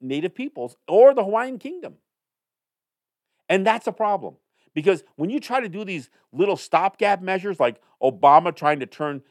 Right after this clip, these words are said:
Native Hawaiians into a tribe, well, we can see that wouldn't have had any effect. If,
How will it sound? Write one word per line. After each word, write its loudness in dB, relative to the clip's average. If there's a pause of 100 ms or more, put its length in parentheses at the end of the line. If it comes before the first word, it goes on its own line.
Native -4
Hawaiians -4
into -10
a -10
tribe, -4 (440)
well, 4 (360)
we -8
can -6
see -4
that 2
wouldn't -4
have -10
had 0
any -12
effect. -4
If, -6